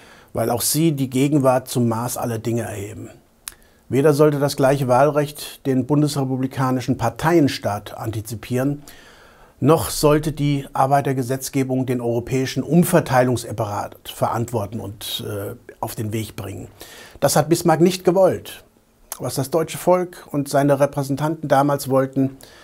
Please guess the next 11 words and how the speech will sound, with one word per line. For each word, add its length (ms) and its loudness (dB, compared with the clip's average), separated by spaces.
war 180 2
die 100 -2
deutsche 360 0
Einheit, 640 -4
einen 280 -4
wehrhaften 460 2
Staat 600 0
und 240 -6
den 100 -2
sozialen 440 0
Frieden. 440 -6